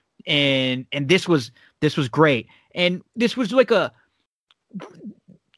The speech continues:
really good match. There was, I think, forty minutes left when the intro started, and we got about a thirty-minute actual bell-to-bell match with good work at the beginning, mat work.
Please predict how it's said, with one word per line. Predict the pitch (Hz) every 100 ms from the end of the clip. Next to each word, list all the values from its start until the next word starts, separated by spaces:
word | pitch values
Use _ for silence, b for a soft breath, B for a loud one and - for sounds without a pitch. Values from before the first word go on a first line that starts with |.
| _
really | 247 254 285 233 147
good | 123 127
match. | 123 117 117
There | 156
was, | 131
I | 156
think, | 135
forty | - 196 196 196
minutes | 180 165
left | 151 151 143
when | 147
the | 131
intro | 135 127 143
started, | 127 - 123 123 127
and | 127
we | 123
got | 143 135 -
about | 135 143 143
a |
thirty-minute | 117 - 180 170 170 143 139 135
actual | 139 139 - 139 123
bell-to-bell | 127 127 117 117 123 113
match | 113 110 113 127
with | 107 92 b b b b -
good | 110 135 117 104 98 b b b b
work | - 110 151 180 170
at | 151
the | 135
beginning, | 123 123 170 185 180 143
mat | 180 190 180
work. | 190 190 180